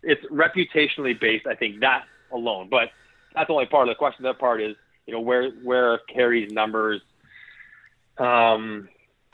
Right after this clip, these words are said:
not, why have they not been there? And I think part of it is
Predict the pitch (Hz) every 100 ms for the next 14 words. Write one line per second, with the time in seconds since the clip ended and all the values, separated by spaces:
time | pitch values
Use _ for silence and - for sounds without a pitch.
0 | _ - 127 131 139 135 123 131 127 120
1 | 117 117 107 117 151 196 220 220 240 190
2 | _ 165 165 143 131 131